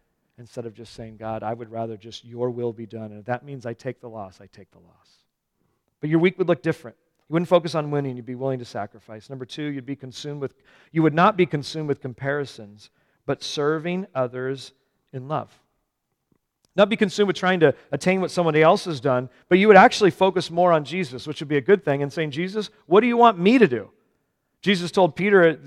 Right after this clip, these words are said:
towards the end of his ministry, he said, "Peter, I want you to follow me." And Peter's immediate response was so much like a lot of us. He looked over at John and says, "Well, what about him? What are you having him do?" <laughs> And Jesus, uh, once again,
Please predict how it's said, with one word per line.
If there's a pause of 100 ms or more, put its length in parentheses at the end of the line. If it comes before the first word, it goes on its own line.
(120)
towards
the
end
of
his
ministry,
he
said,
"Peter, (160)
I
want
you
to
follow
me." (180)
And
Peter's
immediate
response
was
so
much
like
a (100)
lot
of
us.
He
looked
over
at
John
and
says,
"Well,
what
about
him?
What
are
you
having
him
do?" (480)
<laughs>
And
Jesus, (140)
uh,
once
again,